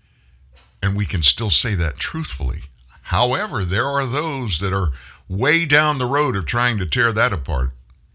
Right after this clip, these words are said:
Isn't that the truth? We're not gonna let it happen. Why? We, the people. As long as we, the people, still are in control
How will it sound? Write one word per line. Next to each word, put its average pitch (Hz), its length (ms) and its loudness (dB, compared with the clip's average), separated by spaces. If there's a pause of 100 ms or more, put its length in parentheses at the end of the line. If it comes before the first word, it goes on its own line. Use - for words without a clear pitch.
(120)
Isn't 104 100 0
that 107 220 0
the 73 60 -2
truth? - 300 0 (840)
We're 110 100 0
not 95 160 0
gonna 80 180 2
let 78 140 2
it 69 140 4
happen. 76 340 2 (460)
Why? 139 420 0 (800)
We, 156 480 0 (340)
the 82 160 0
people. 76 480 -6 (960)
As 101 200 2
long 139 320 4
as 87 160 4
we, 131 260 0
the 107 180 0
people, 90 460 -4
still 156 420 -2
are 151 160 -2
in 143 120 0
control 117 800 -2